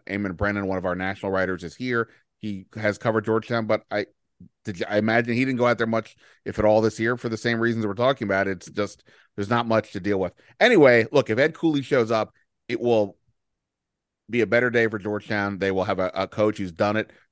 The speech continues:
who's proven he can g-, can win. Now, can he win big? I guess that's not the big, real question in year one, two,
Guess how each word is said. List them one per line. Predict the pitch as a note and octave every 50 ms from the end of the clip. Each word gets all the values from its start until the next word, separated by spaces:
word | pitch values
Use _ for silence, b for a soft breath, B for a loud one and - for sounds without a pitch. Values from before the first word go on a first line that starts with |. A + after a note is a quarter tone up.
| _ -
who's | G2 F2
proven | _ - - A2 G#2 G2 G#2
he | G#2 G2+
can | - G2+ F#2+
g-, | G#2 - - F#2+ F#2+ - -
can | - A#2 G#2 G2
win. | F#2 G#2 G#2+ A#2 B2
Now, | A2+ G#2 G2+ G2 G2 G2
can | - - A#2+ A2+
he | A2
win | G#2+ G#2 G#2+ G#2+ G#2+ G#2+ G#2 G#2 b b b b b - F#2+
big? | B2+ C3 E3 F#3+ F#3+ F3+ - _ -
I | A#2+ B2+ C3+
guess | C#3 D#3 E3+
that's | D#3+ D#3 C#3 -
not | D3+ C#3+ C#3
the | C3+ B2+
big, | A2+ F2+ G#2+ A#2+ A#2
real | A2+ C3 C3 B2+
question | A#2+ - B2+ A#2+ A#2 - - A#2+ A2+
in | A2 G#2+ G#2+
year | G#2+ A2 A2 G#2+
one, | G2+ G2+ G#2+ A2 A2 G#2+
two, | G#2 - - A#2 A#2 C3+ D#3 F#3+